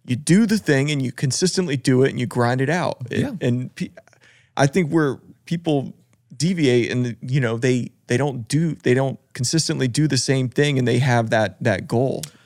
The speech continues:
Speaker 1: that they're working towards,
Speaker 2: Yeah.
Speaker 1: you know, where they're just chipping away at it little by little, you
Speaker 2: Yeah.
Speaker 1: know?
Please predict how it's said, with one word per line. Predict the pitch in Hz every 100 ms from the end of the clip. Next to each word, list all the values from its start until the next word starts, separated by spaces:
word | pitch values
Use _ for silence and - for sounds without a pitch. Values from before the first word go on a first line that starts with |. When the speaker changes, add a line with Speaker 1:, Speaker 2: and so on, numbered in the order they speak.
| -
Speaker 1:
that | 117
they're | 120
working | 120 151 127
towards, | 110 127 127 - 104
Speaker 2:
Yeah. | 107 127
Speaker 1:
you | 120
know, | 113 110
where | 113 117
they're | 120
just | 117 113 - _ _ _ _ _
chipping | - 160 160
away | 139 131 156
at | 107 -
it | - _
little | - 127
by | 120
little, | 131 127 135 - _
you | -
Speaker 2:
Yeah. | -
Speaker 1:
know? | 123